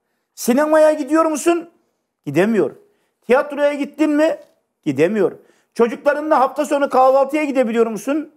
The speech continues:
Gidemiyorsun. Et alabiliyor musun? Alamıyorsun. Peynir alabiliyor musun? Alamıyorsun. Ya Recep Tayyip Erdoğan iki bin on dokuzda tarım kredi marketlerinde ucuz burası dediğinde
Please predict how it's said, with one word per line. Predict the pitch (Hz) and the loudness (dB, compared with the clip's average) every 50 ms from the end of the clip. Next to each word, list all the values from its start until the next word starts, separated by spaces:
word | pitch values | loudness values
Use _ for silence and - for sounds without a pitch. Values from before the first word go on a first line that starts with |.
| _ _ _ - | _ _ _ -14
Gidemiyorsun. | - 113 120 135 160 202 214 208 185 - - 160 120 - _ _ _ _ _ _ - | -10 -6 -4 -2 0 0 0 0 -2 -4 -8 -12 -12 -12 _ _ _ _ _ _ 0
Et | - 285 320 294 | 0 0 2 2
alabiliyor | 311 311 294 277 277 254 262 247 277 302 330 | 0 2 2 2 0 -2 -4 -4 0 2 2
musun? | 330 302 262 - - 294 311 302 - - _ _ _ _ _ | 2 0 -2 -2 -2 -2 -2 -2 -6 -12 _ _ _ _ _
Alamıyorsun. | - 135 143 143 151 202 233 226 196 175 156 - - - 113 113 - _ _ _ _ _ _ | -2 -2 0 0 0 -2 0 0 -2 -2 -4 -6 -12 -16 -16 -16 -18 _ _ _ _ _ _
Peynir | - 202 240 247 254 302 349 | -2 0 0 2 2 4 4
alabiliyor | 349 330 311 302 269 247 254 226 240 226 | 6 6 4 4 0 -2 -2 -2 -2 -2
musun? | 220 220 208 - - 240 254 277 311 - _ _ | -2 -4 -8 -8 -8 -8 -8 -8 -10 -16 _ _
Alamıyorsun. | - - 123 120 123 151 190 185 170 151 135 - - - 117 - _ _ _ _ _ _ _ _ _ _ _ - | -4 -4 -2 -2 -2 -2 -2 -2 -4 -4 -6 -8 -14 -18 -18 -20 _ _ _ _ _ _ _ _ _ _ _ -2
Ya | 135 156 180 202 202 165 - - - _ _ _ _ - | 2 2 2 2 0 -4 -6 -12 -20 _ _ _ _ -2
Recep | 151 185 175 233 226 233 233 | -2 0 2 0 0 0 0
Tayyip | - 208 208 208 190 - | -2 -2 -2 -2 -4 -2
Erdoğan | 208 220 208 175 196 202 202 185 156 - | -2 -2 -2 0 0 0 0 -2 -4 -8
iki | - 170 - 208 180 | -12 -10 -8 -6 -4
bin | 202 190 | -2 -2
on | 190 202 220 214 | -2 -2 0 0
dokuzda | 208 208 208 196 190 165 151 180 175 147 - - - _ _ _ _ _ _ _ _ _ _ _ _ _ _ | -2 -2 -2 -2 -4 -2 0 0 0 0 0 -2 -10 _ _ _ _ _ _ _ _ _ _ _ _ _ _
tarım | - 156 170 190 220 220 - | -2 0 0 0 0 -4 -2
kredi | 196 196 208 196 180 | -2 0 0 0 0
marketlerinde | 214 208 196 180 - - 196 180 - - 185 175 175 170 165 160 165 131 - - - _ _ _ - | 0 0 0 0 0 -2 -2 -2 0 0 0 0 2 0 2 2 2 0 0 -6 -16 _ _ _ -4
ucuz | 185 190 156 226 262 226 208 170 | -2 -2 0 0 -2 -2 0 0
burası | 190 190 175 170 - 185 160 | 0 0 0 0 -2 -2 0
dediğinde | 175 170 151 160 165 160 156 147 175 202 240 - - | 0 0 2 2 0 0 2 2 2 2 0 -2 -8